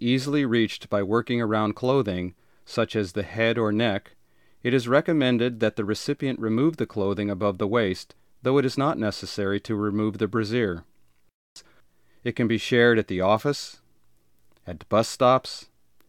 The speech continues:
in department stores, and on the playground.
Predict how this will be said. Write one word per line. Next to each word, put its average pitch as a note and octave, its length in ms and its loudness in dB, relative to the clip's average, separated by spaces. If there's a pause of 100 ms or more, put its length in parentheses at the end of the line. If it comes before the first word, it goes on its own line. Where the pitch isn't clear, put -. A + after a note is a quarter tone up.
(360)
in A2 120 -2
department C3+ 500 0
stores, C#3 600 2 (640)
and A#2 140 0
on A2+ 180 6
the A#2+ 80 2
playground. F2 640 -2